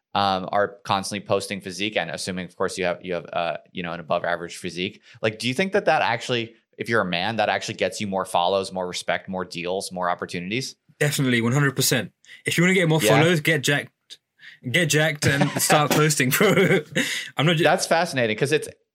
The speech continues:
Speaker 1: I think it's obvious for women, right? It's obvious that hotter women get more followers, more, you know, replies, more everything. Basically, everyone wants to, you know, connect with hot women.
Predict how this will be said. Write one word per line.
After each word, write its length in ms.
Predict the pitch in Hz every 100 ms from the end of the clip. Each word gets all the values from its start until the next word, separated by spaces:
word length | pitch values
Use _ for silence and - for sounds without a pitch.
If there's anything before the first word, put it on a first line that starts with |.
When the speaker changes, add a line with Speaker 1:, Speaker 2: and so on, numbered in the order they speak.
| -
Speaker 1:
I 80 | 147
think 120 | 202
it's 120 | 202
obvious 400 | 131 156 175 170
for 120 | 127
women, 320 | 113 110 95
right? 140 | 95 101
It's 140 | 104
obvious 500 | - 113 120 117 -
that 200 | 98 101
hotter 280 | - 101 101
women 380 | 95 92 95 92
get 280 | 95 90 98
more 200 | 92 90
followers, 580 | 101 90 92 92 90
more, 460 | 92 87 85 85 _
you 140 | - 90
know, 140 | 85
replies, 520 | 87 87 95 85 85
more 160 | 95 92
everything. 480 | 90 90 82 82 82
Basically, 400 | 87 85 87 85
everyone 400 | 85 87 85 85
wants 260 | 82 82
to, 280 | 85 82 82 -
you 120 | 87
know, 140 | 82
connect 340 | - 92 85 85
with 160 | 82
hot 220 | - 85
women. 320 | 87 87 98